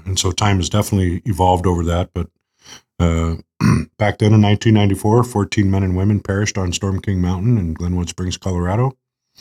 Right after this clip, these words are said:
Uh, we wa-, we were, coincidentally, my mother and I were both on the same fire camp in Ruidoso, New Mexico.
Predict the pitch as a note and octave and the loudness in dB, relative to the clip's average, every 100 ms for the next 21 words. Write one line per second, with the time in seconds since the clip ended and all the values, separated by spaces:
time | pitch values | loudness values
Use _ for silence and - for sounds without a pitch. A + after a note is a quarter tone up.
0 | - - _ _ F2 E2+ E2 E2 F#2+ G2 | -18 -18 _ _ -2 0 0 0 0 2
1 | G2 G2+ F#2+ F2 F2 _ _ - A2+ A2 | 0 -2 -2 -2 -4 _ _ 0 2 2
2 | G2 A2 F#2 F2 F2+ G2 F#2 F2+ F2 E2 | 2 2 2 0 0 0 0 -2 -2 -4
3 | F#2+ G2 F2 D#2+ G2 F2 G#2+ G2 D#2+ E2+ | -6 -4 -4 -4 -4 -2 -2 -2 -4 -6
4 | D#2+ E2+ F2+ F#2 F#2 F2 E2+ D#2+ G2+ - | -6 -6 -4 -4 -4 -4 -6 -4 -4 -6
5 | - C#2 F#2+ | -10 -8 -10